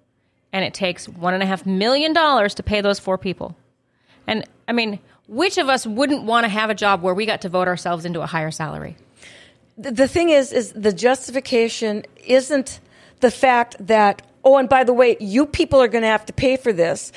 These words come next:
Speaker 1: Right.
Speaker 2: The justification is, "Well, somebody somewhere is making more."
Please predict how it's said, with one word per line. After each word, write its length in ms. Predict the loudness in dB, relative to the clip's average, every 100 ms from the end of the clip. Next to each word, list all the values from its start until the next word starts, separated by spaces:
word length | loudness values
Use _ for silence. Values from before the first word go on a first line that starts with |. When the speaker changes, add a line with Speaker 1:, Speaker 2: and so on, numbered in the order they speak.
| -6
Speaker 1:
Right. 200 | 0 0
Speaker 2:
The 80 | 2
justification 840 | 2 0 -2 -6 0 0 0 0
is, 100 | -2 -4 -2
"Well, 180 | 0 0 -4
somebody 460 | -4 0 2 2 0
somewhere 480 | -4 0 2 2 2
is 120 | 0
making 300 | -2 2 4
more." 160 | 4